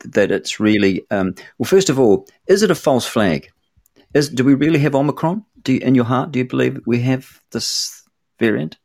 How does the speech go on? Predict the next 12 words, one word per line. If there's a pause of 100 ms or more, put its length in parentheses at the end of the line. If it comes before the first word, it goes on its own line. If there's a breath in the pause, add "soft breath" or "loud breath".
(140)
or
do
you
think
it's
a
false
flag? (4000)
Liz
has
gone
away.